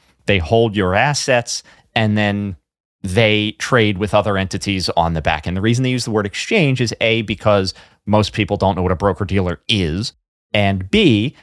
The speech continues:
you are exchanging your fiat for crypto. And so they're leaning on that.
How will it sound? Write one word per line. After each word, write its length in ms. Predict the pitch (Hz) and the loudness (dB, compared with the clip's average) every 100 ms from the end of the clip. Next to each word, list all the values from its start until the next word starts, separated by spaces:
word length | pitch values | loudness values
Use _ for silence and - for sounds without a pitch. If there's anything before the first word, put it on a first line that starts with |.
| _ | _
you 140 | 110 | 2
are 100 | 117 | 4
exchanging 800 | 104 - - 120 123 120 104 113 | 2 0 -2 0 0 0 0 0
your 160 | 104 104 | 0 -2
fiat 540 | - 107 95 92 92 | -2 0 2 2 2
for 100 | - | -6
crypto. 540 | 92 110 - 82 78 80 | -2 -2 -2 -4 -4 -4
And 200 | 92 90 | -4 -2
so 140 | 95 | -2
they're 160 | 92 92 | -2 -2
leaning 380 | 101 113 110 | 0 0 0
on 160 | 98 85 | -2 -2
that. 240 | 85 85 | -2 -6